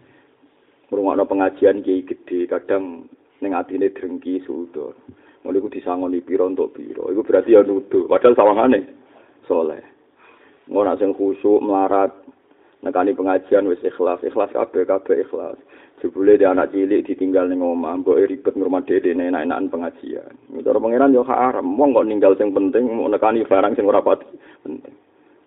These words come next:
Pengajian paling banter muk sunat, ngurmat anak iku wajib. Wajib ditinggal krana sunat, hukume halal ta haram?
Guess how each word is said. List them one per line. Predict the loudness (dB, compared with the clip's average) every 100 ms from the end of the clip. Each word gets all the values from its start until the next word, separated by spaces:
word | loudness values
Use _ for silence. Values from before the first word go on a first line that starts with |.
| -18
Pengajian | -8 -4 -4 0 0 2
paling | 0 0
banter | -4 -2 -2
muk | -2
sunat, | -4 -2 -2 -4 -12 -4
ngurmat | 0 0
anak | 2 4 4 6
iku | 4
wajib. | 4 2 0 -2 -20 _ -20 _ _ _ _ _ _ _ _
Wajib | -4 0 4 2 2
ditinggal | -4 0 4 6
krana | 6 4 4
sunat, | 2 0 2 2
hukume | 2 2 4
halal | 6 6 6
ta | 4
haram? | 0 -2